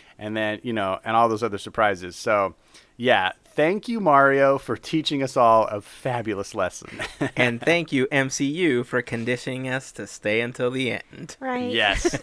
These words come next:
Speaker 1: all of the above. <laughs>
Speaker 3: Oh, man.
Speaker 1: So true.
Speaker 3: I need to ask, explain your experience watching Danny Elfman being Jack.
Speaker 1: It's so cool because you can see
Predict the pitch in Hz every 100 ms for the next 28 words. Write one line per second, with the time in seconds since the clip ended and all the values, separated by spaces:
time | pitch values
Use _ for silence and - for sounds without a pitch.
0 | 269 127 151 156 160 165 139 120 104 104
1 | - - 190 175 180 139 156 151 - 147
2 | - - - - 254 262 220 196 196 202
3 | 190 185 185 147 127 - 120 101 95 101
4 | - 214 214 220 226 - 190 185 202 -
5 | _ _ 220 214 - - - 240 254 240
6 | 220 208 202 - 233 233 226 - _ -
7 | 233 226 196 185 190 - _ - 202 226
8 | 220 220 - 226 226 226 _ _ 214 196
9 | 202 202 - 185 185 196 185 180 180 180
10 | _ _ - 170 - _ - _ - 151
11 | - - - - 175 190 196 196 - 170
12 | 156 123 104 113 - 135 127 123 110 135
13 | 139 135 135 120 - - 185 185 190 196
14 | 214